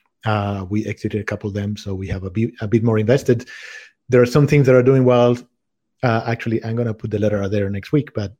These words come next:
uh, we have commodity inflation link related materials, mortgages, things that are doing well. Um,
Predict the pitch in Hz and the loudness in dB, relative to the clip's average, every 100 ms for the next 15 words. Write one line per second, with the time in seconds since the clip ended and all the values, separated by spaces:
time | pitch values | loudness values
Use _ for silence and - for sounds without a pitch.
0 | _ 120 101 95 95 101 101 - _ _ | _ -4 -2 -4 -6 -6 -6 -10 _ _
1 | _ _ _ _ _ _ _ _ _ _ | _ _ _ _ _ _ _ _ _ _
2 | _ - 113 107 110 - 107 - 104 104 | _ -8 -2 2 2 2 0 -2 -6 -4
3 | 101 92 113 117 135 123 104 - 135 120 | -6 -6 0 4 4 4 2 4 6 6
4 | 110 - _ _ _ _ _ _ _ _ | 2 -8 _ _ _ _ _ _ _ _
5 | _ _ _ 113 107 107 104 107 - _ | _ _ _ -2 0 0 -2 -6 -8 _
6 | - - - - - - - - _ 170 | -20 -20 -20 -20 -20 -20 -20 -20 _ 2
7 | 175 160 139 143 139 127 131 123 123 _ | 6 6 6 6 6 4 4 0 -4 _
8 | _ - 123 120 113 110 113 117 117 | _ -2 0 0 -2 -4 -8 -10 -14